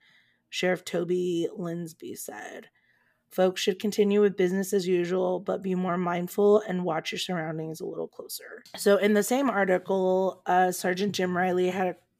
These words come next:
had a quote many assumed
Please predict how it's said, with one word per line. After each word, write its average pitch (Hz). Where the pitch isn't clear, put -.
had 190
a 185
quote -
many 202
assumed 190